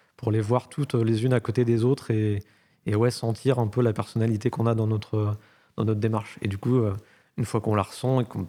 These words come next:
peut-être on la comprend, on peut aussi l'expliquer aux autres. Donc ça peut être intéressant.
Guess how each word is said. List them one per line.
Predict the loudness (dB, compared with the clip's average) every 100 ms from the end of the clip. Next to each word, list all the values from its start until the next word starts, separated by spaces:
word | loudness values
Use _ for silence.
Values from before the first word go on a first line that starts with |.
| -8
peut-être | -6 -4 -2
on | -2
la | -2
comprend, | -4 0 0
on | 0
peut | -4
aussi | -4 -2
l'expliquer | -2 -2 -2 0
aux | 2
autres. | 2 0 -6
Donc | -6
ça | -4
peut | -2
être | -2
intéressant. | -2 -2 -2 -4